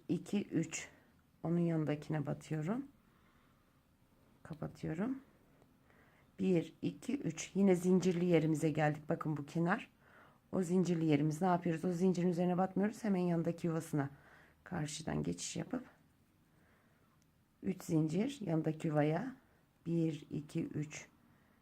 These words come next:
Hemen yanındaki yuvasına. Yine yan tarafımıza geldik. O zincirli yere batmıyoruz. Hemen diğer yuvaya batıyoruz. Zincirin yanındaki yuvaya.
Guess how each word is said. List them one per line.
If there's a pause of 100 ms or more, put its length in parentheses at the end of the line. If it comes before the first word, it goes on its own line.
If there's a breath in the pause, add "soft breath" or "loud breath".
(340 soft breath)
Hemen
yanındaki
yuvasına. (920 soft breath)
Yine (460)
yan
tarafımıza
geldik. (580 loud breath)
O
zincirli
yere (680 soft breath)
batmıyoruz.
Hemen (320)
diğer
yuvaya
batıyoruz. (140)
Zincirin
yanındaki
yuvaya.